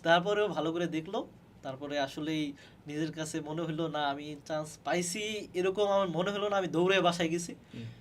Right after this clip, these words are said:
Speaker 1: বাসায় যাওয়ার পর আব্বু আম্মুকে বলছি, আব্বু আম্মু বলতেছে, "আচ্ছা, আমরা সকাল পর্যন্ত অপেক্ষা করি,
Speaker 2: হুম।
Speaker 1: পত্রিকা দেখ, তারপরে আমরা বুঝবো আর কি,
Speaker 2: হুম।
Speaker 1: নতুন পত্রিকা দেখি, তারপরে আমরা বুঝবো।"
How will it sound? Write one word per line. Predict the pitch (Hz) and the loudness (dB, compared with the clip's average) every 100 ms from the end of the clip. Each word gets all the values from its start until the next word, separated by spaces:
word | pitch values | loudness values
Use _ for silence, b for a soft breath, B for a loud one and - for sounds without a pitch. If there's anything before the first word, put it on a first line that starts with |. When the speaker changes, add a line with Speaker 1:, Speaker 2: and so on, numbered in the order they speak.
| B | B
Speaker 1:
বাসায় | 160 170 190 | 0 2 4
যাওয়ার | 196 | 4
পর | 190 | 4
আব্বু | 180 170 175 | 4 4 2
আম্মুকে | 175 170 175 | 0 0 -2
বলছি, | 160 160 185 190 | -2 -2 0 0
আব্বু | 151 151 | 0 -2
আম্মু | 156 151 151 | -4 -4 -8
বলতেছে, | 143 151 143 139 | -8 -8 -4 -4
"আচ্ছা, | 135 - 131 B B | -2 -4 -6 B B
আমরা | B 143 | B -10
সকাল | 139 156 180 | -4 -2 -2
পর্যন্ত | 175 175 175 175 | -2 -2 -2 -2
অপেক্ষা | 170 170 180 | -4 -6 -4
করি, | 190 262 - - | -4 -4 -6 -8
Speaker 2:
হুম। | 135 120 - | -8 -8 -8
Speaker 1:
পত্রিকা | 175 170 180 170 | -8 -6 -4 -4
দেখ, | 147 170 - | -2 -2 -2
তারপরে | 160 131 131 | -4 -6 -6
আমরা | 123 123 | -8 -10
বুঝবো | 123 147 120 123 | -8 -8 -8 -14
আর | 117 | -14
কি, | 120 | -10
Speaker 2:
হুম। | 139 | -6
Speaker 1:
নতুন | 127 135 - | -4 -2 -2
পত্রিকা | 160 - 147 | -4 -4 -8
দেখি, | 135 135 135 285 | -6 -8 -8 -12
তারপরে | 143 117 113 | -10 -12 -12
আমরা | 110 110 | -14 -16
বুঝবো।" | 110 - | -18 -20